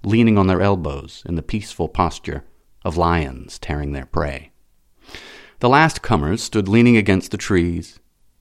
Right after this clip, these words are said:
watching the low tables half hidden beneath the scarlet coverings, and awaiting their turn. Hamilcar's kitchens being insufficient, the council had sent them slaves, ware, and beds, and in the middle of the garden,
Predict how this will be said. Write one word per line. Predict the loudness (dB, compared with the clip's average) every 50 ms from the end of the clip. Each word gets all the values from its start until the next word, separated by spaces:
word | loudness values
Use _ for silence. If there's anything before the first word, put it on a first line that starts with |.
| _ _
watching | 0 0 2 2 2 2 2
the | 2 4
low | 4 4 4 2
tables | 2 0 -2 -2 -2 -2 -6 -8 -8 -10
half | -10 -10 -10 -8 -6
hidden | -6 -4 -4 -4 -4 -6 -8 -14 _ _ -6
beneath | -4 -4 -4 -6 -6
the | -10
scarlet | -12 -6 -4 -4 -2 -2 -4 -8 -8
coverings, | -6 -6 -6 -6 -6 -8 -10 -12 -14 -18 _ _ _ _ _ _ _ _ _ _ _ -12
and | -8 -8
awaiting | -6 -6 -6 -6 -6 -6 -6
their | -6 -6
turn. | -8 -6 -4 -2 -2 -2 -4 -6 -10 -14 _ _ _ _ _ _ _ _ _ _ _ _ _ _ _ _ _ _ _ _ _ _ -20 -20 -20 -20 -20 -20 _ -10 -2
Hamilcar's | 0 4 4 4 4 4 4 2 2
kitchens | 0 -2 -2 -2 0 -2 -4 -4 -6 -8 -6
being | -2 0 2 4 4 4 2 0 0
insufficient, | 2 2 2 0 -2 -2 0 0 0 0 0 -4 -6 -10 -12 -10
the | -10 -6
council | -2 0 0 0 0 0 0 0 0
had | 0 -2 -2
sent | 0 0 0 0 0 -2
them | -4 -2 -2 -4 -6 -8 -10
slaves, | -6 0 2 2 2 2 0 -4 -8 -16 -18 -18 -14
ware, | -8 -4 0 2 4 4 4 4 2 0
and | -2 -4 -4 0
beds, | 2 2 4 2 2 -2 -6 -14 -18 -20 -20 _ _ _ _ _ _ -4
and | -2 0
in | 2
the | 2
middle | 2 2 2 0 0
of | 0
the | 0 2
garden, | 2 2 2 0 -2 -4 -6 -6 -8